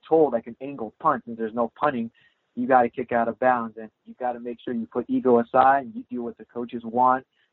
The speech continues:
And so the kick that you do have to make, you make them. The ones that, you know, you don't have a chance, you wanna put your, your defense in a good position, you have to, you know, unfortunately kick out of bounds, and it goes against your statistics.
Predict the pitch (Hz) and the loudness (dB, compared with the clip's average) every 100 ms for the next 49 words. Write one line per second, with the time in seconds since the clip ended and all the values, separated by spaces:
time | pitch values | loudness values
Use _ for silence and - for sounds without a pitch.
0 | _ _ 117 113 113 113 110 110 - 143 | _ _ -8 -8 -2 0 0 -2 -2 0
1 | 123 120 123 160 175 180 175 165 170 180 | 2 2 2 4 8 8 6 -2 -6 -8
2 | - - 123 139 147 156 151 123 120 131 | -10 -12 -10 -8 -8 -8 -10 -8 -6 -6
3 | 139 127 120 120 117 117 120 123 135 123 | -6 -6 -6 -8 -8 -6 -6 -6 -6 -8
4 | - 139 139 120 120 117 - 123 120 117 | -8 -6 -4 -2 -4 -4 -6 -6 0 0
5 | 110 _ _ _ 120 113 123 127 120 110 | 0 _ _ _ -6 -2 0 2 0 0
6 | 135 123 120 113 139 - 127 107 113 110 | 0 0 -2 -2 -2 -2 -4 2 2 2
7 | 117 107 - 120 107 113 123 120 131 120 | 2 0 -2 -4 -4 -4 -8 4 4 4
8 | 120 117 123 120 110 113 123 120 110 110 | 0 -2 4 4 4 2 -2 -2 -12 -10
9 | 117 113 113 110 117 - 117 - 113 - | -8 -6 -8 -12 -12 -10 -10 -10 -10 -6
10 | - - - | -6 -4 -6